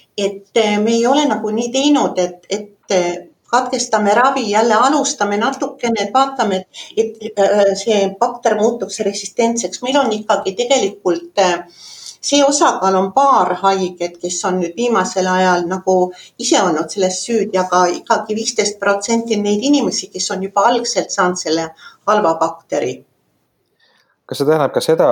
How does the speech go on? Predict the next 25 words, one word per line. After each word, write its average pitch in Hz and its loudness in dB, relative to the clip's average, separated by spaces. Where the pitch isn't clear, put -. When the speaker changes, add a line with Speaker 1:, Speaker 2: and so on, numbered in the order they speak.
Speaker 2:
et - 0
elu 147 4
jooksul 101 0
tarvitatud 101 -2
antibiootikumid, 104 -4
näiteks, - -10
äh, - -10
kui 104 0
inimene 101 -2
on 98 -2
mingi 101 -4
muu 131 2
haiguse 117 -2
tõttu 95 -2
palju 110 4
antibiootikume 107 0
pidanud 101 0
võtma, 110 0
et - -16
siis - -8
tegelikult 104 0
on 98 2
oht, 117 -2
et, 95 -4
et, 104 -2